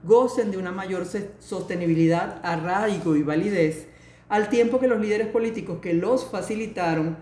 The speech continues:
obtienen respeto, confianza y legitimidad de su entorno ciudadano más cercano.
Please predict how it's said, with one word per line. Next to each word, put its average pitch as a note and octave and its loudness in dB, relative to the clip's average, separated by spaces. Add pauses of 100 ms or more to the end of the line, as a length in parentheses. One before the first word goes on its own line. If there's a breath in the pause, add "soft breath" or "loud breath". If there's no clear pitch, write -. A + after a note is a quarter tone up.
(220 loud breath)
obtienen G#3 0
respeto, A3+ 0
confianza G3+ -4
y A3 -6
legitimidad F#3+ 0
de F3 -2
su F#3 -8
entorno D#3+ 0
ciudadano E3 0
más D3 -4
cercano. C3 -8